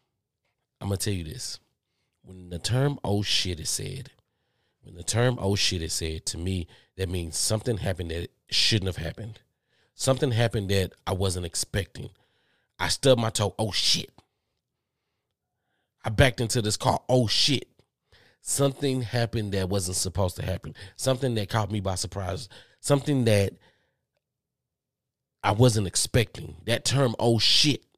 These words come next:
lets you know that that shouldn't have happened. I didn't even get my command out. I didn't even give the person, the human being, a time to say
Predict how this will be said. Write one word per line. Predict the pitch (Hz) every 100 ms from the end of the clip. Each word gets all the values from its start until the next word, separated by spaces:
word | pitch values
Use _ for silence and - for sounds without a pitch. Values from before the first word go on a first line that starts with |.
| _
lets | 104 110 -
you | 113
know | 110 107 98 87 _ _ _ _ _ -
that | 95 80
that | 87
shouldn't | - 87 85
have | 95
happened. | - 147 135 _ _ _ _ _ _ -
I |
didn't | 120 127 131
even | 135
get | 127 127
my | 117 107
command | - - 113 101 113 113 101
out. | 85 82 - - _ _ -
I | 101
didn't | 110 135
even | 147 143 131 120 _ _ _
give | 117 143 120 107 - _ _ -
the | 104
person, | 98 127 127 - 101 90
the | 90 113
human | 98 113 147 135 117
being, | 120 120 113
a | - 110
time | 110 - 113 120 117 - - _ _ -
to | 123 104
say | - 135 113 98 90